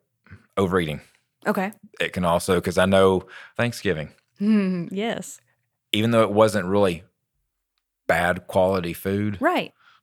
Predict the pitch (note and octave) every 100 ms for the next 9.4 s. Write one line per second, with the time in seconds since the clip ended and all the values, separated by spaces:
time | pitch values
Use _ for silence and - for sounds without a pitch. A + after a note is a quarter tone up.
0 | _ - D3+ B2 - - - A2 A#2 B1
1 | - - - D#5 - - - - - F#3+
2 | - D#3+ D#3+ E3+ - - - - - A#2
3 | A2+ A2+ G#2+ B2 - A#2+ - A#2+ - -
4 | - A2+ - - B2+ C3+ - A2 F#2+ -
5 | A2+ G2+ F#2+ F#2+ F#2 G#2 F#2+ F2+ G2 F2
6 | F2+ G2 A2+ G#2 G2 F#2+ F#2 F2+ F2 F#2
7 | F2+ E2 - - _ _ - F2 E2 D#2
8 | D2 D2 - D#2+ D#2 D#2 D#2 A2 A#2 C#3
9 | C3 C3 A#2+